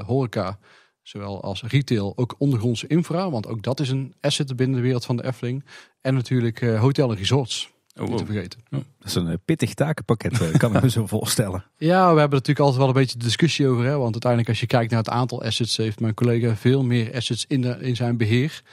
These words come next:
Speaker 1: Eh, maar wij voelen het altijd als een logische, eh, verdeling, omdat, eh, de attracties toch altijd wel wat grilliger zijn. Omdat we daar meer te maken hebben met prototypes.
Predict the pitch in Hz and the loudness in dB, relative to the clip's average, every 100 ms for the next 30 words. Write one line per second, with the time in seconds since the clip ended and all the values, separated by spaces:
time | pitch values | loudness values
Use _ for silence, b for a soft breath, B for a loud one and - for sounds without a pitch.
0 | B B B _ 110 107 107 110 104 110 | B B B _ -8 -4 -4 -6 -4 0
1 | 113 110 - 123 120 117 117 113 120 104 | 2 0 0 0 0 0 0 2 0 2
2 | 113 127 120 - 117 117 110 107 - 110 | 4 4 2 0 0 0 -2 -6 -10 -8
3 | 107 120 123 117 113 107 104 - 107 104 | -2 0 2 0 -4 -4 -6 -8 -8 -10
4 | 107 117 117 127 123 - 110 - 113 117 | -10 -6 -4 -2 -4 -2 -4 -2 -4 -6
5 | 110 104 - 104 104 - 131 127 117 101 | -8 -8 -6 -6 -6 -6 -4 -2 -4 -6
6 | 101 101 127 B B B _ 107 104 107 | -8 -8 -12 B B B _ -6 -4 -2
7 | 113 107 104 120 117 113 113 107 107 104 | 0 2 2 2 2 2 2 0 -2 -4
8 | 101 98 143 131 - - - - | -4 0 0 0 -4 -12 -14 -18